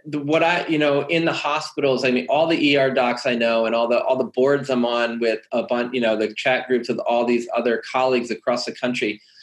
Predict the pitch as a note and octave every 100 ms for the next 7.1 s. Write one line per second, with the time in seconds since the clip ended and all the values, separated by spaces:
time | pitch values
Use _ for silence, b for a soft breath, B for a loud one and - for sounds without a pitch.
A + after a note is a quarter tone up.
0 | B B _ C#3+ C#3 F3+ E3 - C3+ D3+
1 | E3 D3+ C3 C3+ C3+ B2+ A#2+ A#2+ A#2+ A#2
2 | A2+ - - C#3 C3 A2+ F#2 - C3 C3+
3 | E3+ F#3+ D3 C#3+ D3+ D3+ C3+ C3 B2+ A#2+
4 | - C#3+ C#3 B2+ A2+ - - B2 - C3+
5 | D3 D3 C#3+ D#3+ E3 F#3 D3+ A#2+ C3 C3
6 | - C3+ B2 A#2 - D3+ D3 B2+ - A#2